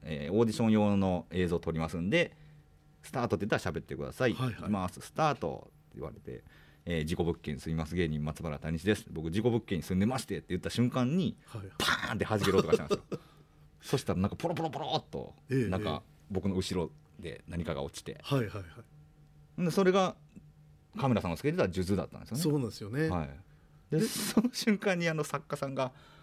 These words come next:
Speaker 1: 「これ見たことか！」って言ったんです。
Speaker 2: <laughs> もうすぐに連絡がありまして。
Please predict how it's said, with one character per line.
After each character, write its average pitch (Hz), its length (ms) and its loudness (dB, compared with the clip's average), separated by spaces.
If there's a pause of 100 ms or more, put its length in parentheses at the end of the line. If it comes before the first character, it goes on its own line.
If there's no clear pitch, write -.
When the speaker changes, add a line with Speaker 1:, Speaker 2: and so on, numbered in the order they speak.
(360)
Speaker 1:
「こ - 200 2
れ 202 100 2
見 208 80 -2
た - 100 -2
こ 196 100 0
と 165 80 -2
か！」 - 280 -4
っ - 20 -6
て - 120 4
言 - 0 -
っ - 480 4
た 240 140 4
ん - 60 -6
で - 120 -4
す。 - 140 -10
Speaker 2:
<laughs> - 1160 -14
も 165 180 0
う 143 40 0
す - 300 0
ぐ 233 100 4
に 110 160 0 (220)
連 147 180 6
絡 139 200 2
が 107 60 4
あ - 20 0
り 95 60 -6
ま 101 140 -4
し - 80 -10
て。 - 160 -18